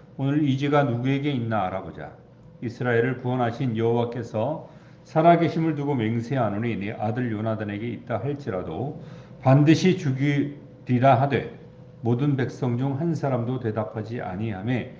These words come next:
이에 그가 온 이스라엘에게 이르되, "너희는 저쪽에 있으라. 나와 내 아들 요나단은 이쪽에 있으리라." 백성이 사울에게 말하되,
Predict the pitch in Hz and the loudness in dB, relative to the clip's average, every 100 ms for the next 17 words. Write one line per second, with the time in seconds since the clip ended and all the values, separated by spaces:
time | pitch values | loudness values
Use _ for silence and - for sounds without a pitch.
0 | - - - - - 160 143 147 160 139 | -20 -20 -20 -12 4 4 6 6 8 8
1 | 147 151 131 - 135 127 123 120 135 113 | 6 2 -2 0 0 0 -2 -2 -4 -4
2 | 107 123 101 78 - - - - 127 135 | -4 -2 -2 -4 -12 -20 -20 -8 -2 0
3 | 156 143 139 156 151 123 - 110 95 92 | 0 -2 -4 -4 -4 -4 -4 -4 -4 -4
4 | 101 110 110 117 113 113 123 107 113 110 | -2 -2 0 -2 -2 -4 -4 -4 -4 -4
5 | 104 117 127 - 131 120 104 98 98 87 | -6 -6 -6 -8 -8 -4 -4 -6 -10 -8
6 | 90 87 85 92 - 104 101 - 139 127 | -6 -8 -10 -14 -12 -10 -10 -8 -6 -4
7 | 104 117 107 92 87 110 90 | -4 -4 -4 -4 -4 -4 -4